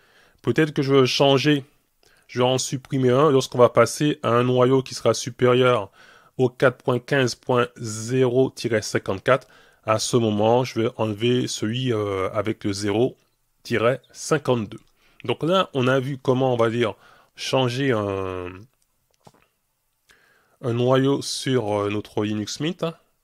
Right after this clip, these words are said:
Donc celui qui est actif, hein, ce qui est bien, c'est qu'on ne peut pas le retirer. Si vous voulez retirer un,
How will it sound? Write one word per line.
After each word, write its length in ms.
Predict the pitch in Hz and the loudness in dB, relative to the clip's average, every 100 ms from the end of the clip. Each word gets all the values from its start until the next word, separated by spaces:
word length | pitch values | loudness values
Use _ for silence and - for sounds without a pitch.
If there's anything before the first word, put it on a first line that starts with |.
| _ _ _ | _ _ _
Donc 160 | 117 - | -8 -8
celui 220 | - 175 | -10 -10
qui 140 | - | 0
est 40 | 151 | 0
actif, 400 | - - 202 - | 0 -4 -2 -2
hein, 160 | 175 - _ _ _ _ _ _ _ _ _ _ _ | -4 -6 _ _ _ _ _ _ _ _ _ _ _
ce 140 | - 135 | -8 -6
qui 160 | - | -4
est 40 | 123 | 0
bien, 200 | 135 170 | 0 0
c'est 160 | 123 | -2
qu'on 120 | - | -4
ne 60 | 113 | -4
peut 120 | - | -4
pas 160 | - 151 | 2 4
le 100 | 139 | 4
retirer. 480 | 120 - - 92 _ _ _ _ _ - | 2 -2 -10 -12 _ _ _ _ _ -16
Si 160 | - | -8
vous 120 | 117 123 | -2 2
voulez 180 | 135 | 4
retirer 600 | 135 123 - 123 135 135 | 6 4 0 -4 0 2
un, 480 | 110 107 101 95 92 | 2 0 -2 -4 -8